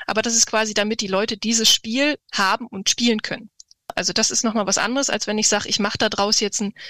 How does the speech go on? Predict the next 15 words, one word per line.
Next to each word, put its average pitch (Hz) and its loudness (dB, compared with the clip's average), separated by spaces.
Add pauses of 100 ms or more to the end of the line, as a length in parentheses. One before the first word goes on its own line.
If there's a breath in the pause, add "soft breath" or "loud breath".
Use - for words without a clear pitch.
(120)
einen 226 0
großen 220 2
Reibach, 240 0 (220 loud breath)
ich - -2
versuche 220 -2
alles 277 0
abzuschöpfen, - 0
was 185 0
geht 254 0
und 214 -2
versuche 226 0
die 226 -2
Leute 202 0
zu - 0
manipulieren. 185 -2